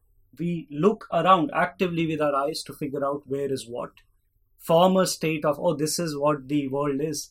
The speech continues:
and then act on it if we are attended drivers. If drones can be made or robots can be made intelligent, "Oh, this is how I can gather data effectively,"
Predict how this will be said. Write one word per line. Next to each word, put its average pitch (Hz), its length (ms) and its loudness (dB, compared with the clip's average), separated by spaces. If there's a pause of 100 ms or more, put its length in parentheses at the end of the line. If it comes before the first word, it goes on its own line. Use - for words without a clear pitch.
and 135 160 -6
then 143 240 -6 (600)
act 170 300 0
on 117 120 -4
it - 260 -18 (760)
if 160 200 0
we 156 80 4
are 147 120 6
attended 135 400 -2
drivers. 131 600 -6 (1700)
If 170 260 -2
drones 202 440 0
can 180 300 -2
be 165 220 -2
made 156 320 -2 (380)
or 160 200 2
robots 180 480 0
can 156 220 0
be 156 160 -2
made 147 260 2
intelligent, 147 480 -6
"Oh, 180 240 2
this 160 200 -4
is 165 160 -4
how 165 180 4
I 151 100 2
can 156 260 -2
gather 147 440 -2
data 139 260 -6
effectively," - 640 -14